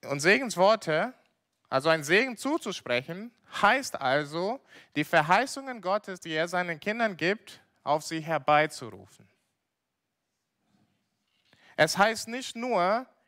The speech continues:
ich wün-, wünsche dir diese Sachen, ja, zum Beispiel, wenn man jemandem sagt, einen schönen Tag wünsche ich dir oder gute Besserung wünsche ich dir.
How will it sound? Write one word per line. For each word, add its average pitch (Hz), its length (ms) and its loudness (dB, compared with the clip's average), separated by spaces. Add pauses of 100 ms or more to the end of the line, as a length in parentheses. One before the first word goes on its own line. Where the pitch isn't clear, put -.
(120)
ich 156 240 -8
wün-, 196 340 0
wünsche 180 600 -2
dir 113 280 -2
diese 110 320 -6
Sachen, 127 560 0 (1120)
ja, 143 320 2 (260)
zum 139 160 -8
Beispiel, 139 420 2
wenn 131 140 0
man 127 380 0 (180)
jemandem 127 500 -2
sagt, 123 440 2
einen 233 280 0
schönen 220 420 -4
Tag 180 340 4
wünsche 127 280 -12
ich 110 100 -14
dir 139 320 -2
oder 175 240 4 (340)
gute 226 320 -6
Besserung 170 580 -2
wünsche 107 240 -16
ich 95 140 -18
dir. 120 360 -12